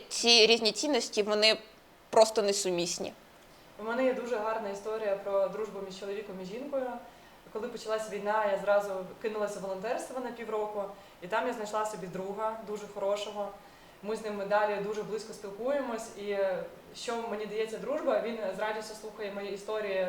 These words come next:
Speaker 2: емоційні, які не може слухати мій чоловік. Не завжди можуть мої подруги близькі, бо вони одна за кордоном, одна в іншому місці.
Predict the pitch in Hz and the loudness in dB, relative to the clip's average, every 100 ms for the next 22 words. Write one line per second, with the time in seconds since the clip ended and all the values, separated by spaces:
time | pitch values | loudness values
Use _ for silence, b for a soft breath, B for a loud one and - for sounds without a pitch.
0 | 180 196 196 - 254 302 311 294 294 B | -2 -6 -8 -8 -6 -4 -2 -4 -6 B
1 | B 208 233 214 214 226 - 214 208 202 | B -10 -6 -4 -4 -4 -6 -8 -8 -6
2 | 202 202 202 190 214 262 - B B B | -8 -8 -8 -8 -6 -8 -10 B B B
3 | 214 214 208 233 226 226 202 196 202 214 | -6 -6 -4 -6 -4 -4 -4 -6 -4 -2
4 | 262 269 262 220 233 - 226 196 208 208 | 0 0 -4 -6 -8 -10 -8 -4 -2 -2
5 | 202 196 - 196 202 196 202 180 202 196 | -4 -4 -4 -2 -2 -4 -6 0 2 2
6 | 180 190 190 196 196 196 185 220 254 - | 0 0 -4 -6 -10 -10 -8 -8 -8 -8